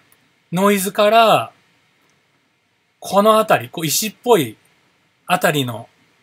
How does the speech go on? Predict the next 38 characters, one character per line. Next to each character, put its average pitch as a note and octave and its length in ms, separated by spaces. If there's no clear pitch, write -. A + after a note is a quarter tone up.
ノ E3 180
イ E3 100
ズ D#3+ 180
を G3 400
適 D#3+ 320
用 D#3+ 120
さ D#3 120
せ D3 140
て D3 120
や C#3 140
る C#3+ 120
と G3+ 440
い D3+ 140
い - 20
で A2 80
す - 140
よ G#2+ 80
ね。 F#3+ 240
で、 F3+ 100
編 F3 260
集 E3 280
か A3 140
ら C4 300
お D#3 100
好 E3+ 160
み C#3+ 140
の G#3 300
ノ D#3 180
イ D3+ 60
ズ C#3+ 100
感 C3 240
を A3+ 100
作 - 200
っ - 40
て - 160
や G2 100
る G#2 100
と。 - 120